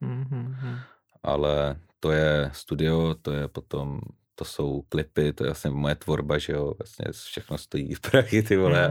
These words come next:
Speaker 1: Mhm, mhm.
Speaker 2: A
Speaker 1: No
Speaker 2: takže
Speaker 1: jasně, no, není to
Speaker 2: musím
Speaker 1: easy.
Speaker 2: si to promyslet všechno.
Speaker 1: Aha,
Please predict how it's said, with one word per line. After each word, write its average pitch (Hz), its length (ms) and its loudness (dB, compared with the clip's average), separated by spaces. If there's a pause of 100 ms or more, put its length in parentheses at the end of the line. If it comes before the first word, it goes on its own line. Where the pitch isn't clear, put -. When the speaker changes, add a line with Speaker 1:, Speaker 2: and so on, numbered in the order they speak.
(120)
Speaker 1:
Mhm, 143 80 0
mhm. 135 320 -2 (260)
Speaker 2:
A - 40 2 (840)
Speaker 1:
No 135 80 2
Speaker 2:
takže 127 40 2
Speaker 1:
jasně, 123 280 -2
no, 110 140 -4
není 120 160 -8
to 165 60 -2
Speaker 2:
musím - 200 0
Speaker 1:
easy. 82 80 -2
Speaker 2:
si - 100 0
to 82 100 0 (280)
promyslet 82 560 0
všechno. 131 240 0
Speaker 1:
Aha, 131 200 -4